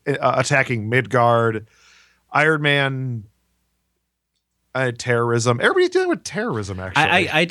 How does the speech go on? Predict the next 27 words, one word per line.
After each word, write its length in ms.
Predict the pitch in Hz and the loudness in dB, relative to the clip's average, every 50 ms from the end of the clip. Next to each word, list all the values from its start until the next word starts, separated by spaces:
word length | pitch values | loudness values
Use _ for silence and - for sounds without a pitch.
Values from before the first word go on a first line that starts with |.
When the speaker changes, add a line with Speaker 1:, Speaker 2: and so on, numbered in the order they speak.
| - - | -2 -2
Speaker 2:
I, 160 | 135 143 147 139 - - | -2 -2 -2 -2 -6 -4
I 100 | 131 127 | -4 -4
just 280 | 127 147 143 - - - | -2 0 -2 -2 -2 0
think, 260 | 143 131 123 113 - | 0 0 0 0 0
and 200 | - 120 120 117 | 0 2 2 2
we'll, 160 | 117 127 123 120 | 2 0 0 2
we'll 100 | 120 123 | 0 0
talk 220 | - 135 131 127 | 2 0 0 0
about 140 | 120 117 101 | 0 -2 -2
this 180 | 107 98 - | -2 -2 -2
as 140 | 104 95 92 | -2 -2 0
one 200 | 92 95 101 101 | 0 2 2 2
of 80 | 92 90 | 2 2
this 200 | 98 92 - - | 2 0 0 0
week's 180 | 98 87 - | -2 0 0
shows, 420 | - - - 120 113 98 90 87 98 | 0 0 2 2 2 2 2 2 2
which 180 | 113 110 - - - - _ | 0 0 0 -4 -14 -14 _
there 120 | - 117 120 | -2 0 2
Speaker 1:
Uh-huh. 80 | 127 139 | 2 2
Speaker 2:
will 160 | 180 208 214 | 2 2 2
be 120 | 208 233 | 2 2
spoilers 640 | 220 - - - 233 233 247 254 233 208 190 165 - | 2 0 0 0 0 0 2 2 2 0 0 0 0
from 240 | - 165 151 127 - _ - | 0 0 0 -2 -4 _ -2
last 520 | 104 101 101 104 110 127 156 156 - - | 2 2 4 4 4 2 2 0 -2 0
week's 240 | 139 135 120 - - | -2 -2 0 0 -2
shows. 640 | - - 131 120 110 92 85 80 82 - - - _ _ - | 0 2 2 2 2 2 0 -2 -4 -8 -10 -12 _ _ -16
So 440 | - - 101 87 87 85 82 85 | -8 -2 0 0 0 0 0 -4